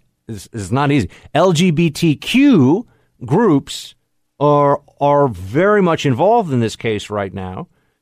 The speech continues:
uh, because they're saying that they, they're trying to reframe the whole argument and say that what you have here, uh,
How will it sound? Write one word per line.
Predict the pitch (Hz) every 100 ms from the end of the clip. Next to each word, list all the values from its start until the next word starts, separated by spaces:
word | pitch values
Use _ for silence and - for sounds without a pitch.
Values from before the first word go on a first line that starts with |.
| _ _ _
uh, | 120 117 110
because | 113 131 - 143 110
they're | 131 196 226
saying | - 139 123 120 139 - _ _ _ _
that | 131 143
they, | 143
they're | 135 151 175
trying | 190 170
to |
reframe | 139 170 - 156
the | 143
whole | 135 135
argument | 135 190 160 120 120 120
and | 113
say | - 127 123
that | 117
what | 120 -
you | 117
have | 120 151 180
here, | - 107 104 131 _ _ _ _ _ _ _ _ _
uh, | 107 110 113 117